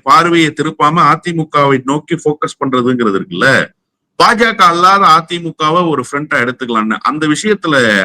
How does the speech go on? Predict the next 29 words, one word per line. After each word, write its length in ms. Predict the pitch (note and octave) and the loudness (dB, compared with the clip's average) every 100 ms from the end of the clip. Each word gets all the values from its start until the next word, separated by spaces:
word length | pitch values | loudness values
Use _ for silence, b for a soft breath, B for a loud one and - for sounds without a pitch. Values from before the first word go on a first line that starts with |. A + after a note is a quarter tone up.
| - | 0
அவருக்கு 300 | A2+ A#2+ A2+ A2 | 2 0 0 -6
பின்னால் 320 | C#3 E3 F3 D3+ | -2 2 2 2
இருந்து 180 | D3 C#3+ B2+ | -2 -4 -4
தகவல் 360 | A#2+ D3 C#3 | 0 0 0
சொல்கிறவர்கள் 560 | C3 B2 A#2 A#2 C3+ B2+ | -2 0 0 0 -2 -2
சரியா 240 | A#2+ C3 A#2+ | 0 0 -2
சொல்றாங்கன்னு 500 | G#2+ G#2+ G#2+ G2+ G2 | -4 0 0 0 -2
தான் 100 | G#2 | -2
நான் 120 | F#2 - | -2 -8
புரிஞ்சுக்கிறேன். 420 | F2 E2 C#2+ - _ _ _ _ | -10 -10 -12 -14 _ _ _ _
ஏன்னு 320 | A#2+ D#3 D3+ - | 0 0 0 -4
சொன்னா, 200 | G2+ B2 F3+ - _ _ _ - | -2 0 -2 -6 _ _ _ 0
விஜய் 320 | D3 E3+ A3+ A#3 - _ _ _ - | 2 2 0 -2 -8 _ _ _ 0
பா 100 | C3+ G3 | 0 2
ஜ 140 | G#3 F#3+ | 0 0
க 40 | F#3 D3+ | 2 2
அலைன்ஸோட 480 | D#3+ F3+ D#3 F#3 F#3 D3+ | 2 0 -2 0 4 2
அதிமுக 500 | D#3+ F3 E3+ D#3+ D3 C3+ | 2 -4 -6 -2 0 0
இருக்கும்போது 460 | D3+ D#3+ D#3+ D#3+ E3 C#3+ | 0 -2 -2 -2 0 0
உள்ளார 240 | C#3+ C#3+ C3 | 2 2 0
போயிட்டாரு 440 | B2 B2 A#2 A2+ G#2 - - | -2 0 2 2 0 -4 -8
அப்படின்னு 300 | F#2+ A2 A2+ G#2 | -4 -2 -2 -4
சொன்னா, 240 | F#2+ A2+ C#3 C3 G2+ | 0 2 2 2 0
அது 100 | G#2+ A2 | 2 0
வந்து 140 | B2+ D3 | 0 0
விஜய்க்கு 400 | A#2 C3+ C#3+ - | 0 2 0 0
ஒரு 100 | A2 F2+ | -2 0
பெரிய 180 | G#2+ B2 - | 0 0 0
செட்பேக். 440 | G#2 G2 G#2 - | -4 -2 -2 -2